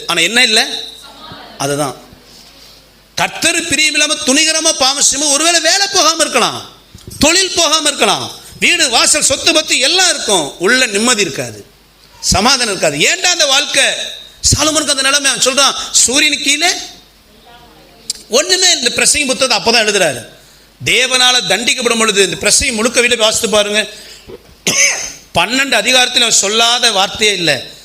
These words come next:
வார்த்தைக்கு வார்த்தை சொல்றது மாயை, மாயை, மாயை, எல்லாம் மாயை. ஆரம்பிக்கும் போது அப்படிதான் ஆரம்பிப்பார். அவ்வளோ வேதனை. சாலமோனை போல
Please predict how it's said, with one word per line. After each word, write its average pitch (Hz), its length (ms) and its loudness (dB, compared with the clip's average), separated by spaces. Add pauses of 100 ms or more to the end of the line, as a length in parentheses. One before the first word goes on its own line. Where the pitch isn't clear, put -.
(340)
வார்த்தைக்கு 226 560 0
வார்த்தை 247 240 0
சொல்றது 208 280 0
மாயை, 170 760 2
மாயை, 175 640 2
மாயை, 202 440 2 (300)
எல்லாம் 269 800 2
மாயை. 269 340 2 (640)
ஆரம்பிக்கும் 233 520 0
போது 220 120 0
அப்படிதான் 208 40 4
ஆரம்பிப்பார். 165 440 -4 (1000)
அவ்வளோ 302 360 2
வேதனை. 269 360 2 (840)
சாலமோனை 262 460 0
போல 262 140 2